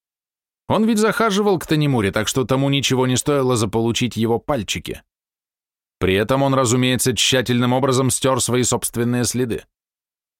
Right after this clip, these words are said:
Я растерялся и сморозил глупость, о которой теперь даже неловко вспомнить. Вы бредите. Это исключено, потому что убили именно Танемуру. Но если всё-таки допустить, что убитый Соити Котоно,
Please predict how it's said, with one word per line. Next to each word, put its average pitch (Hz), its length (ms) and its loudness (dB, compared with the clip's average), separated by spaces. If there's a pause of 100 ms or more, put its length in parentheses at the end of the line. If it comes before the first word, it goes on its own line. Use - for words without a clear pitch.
(1200)
Я 104 180 0
растерялся 120 540 0
и 110 40 0
сморозил 110 440 0
глупость, 120 420 -2
о 101 40 -4
которой 113 300 -2
теперь 110 260 -2
даже 110 240 0
неловко 113 380 -2
вспомнить. 87 540 -8 (1000)
Вы 80 240 -4
бредите. 92 580 -6 (540)
Это 85 260 -2
исключено, 104 600 -2
потому 90 280 -4
что 92 200 -2
убили 95 340 0
именно 101 380 0
Танемуру. 110 640 -4 (1400)
Но 87 380 0
если 90 360 -2
всё-таки 117 360 -4
допустить, 98 500 -4
что 101 200 -2
убитый 101 360 -2
Соити 98 420 -2
Котоно, 117 640 -4